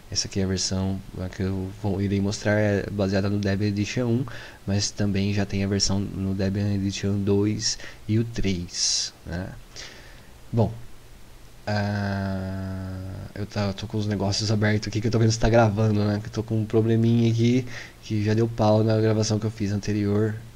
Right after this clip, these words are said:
e na outra também. <laughs>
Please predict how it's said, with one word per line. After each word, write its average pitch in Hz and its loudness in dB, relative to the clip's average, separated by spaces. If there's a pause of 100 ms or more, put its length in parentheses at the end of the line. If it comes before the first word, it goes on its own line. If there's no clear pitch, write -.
e 101 0 (220)
na 104 4
outra 107 2
também. 117 2 (120)
<laughs> - -6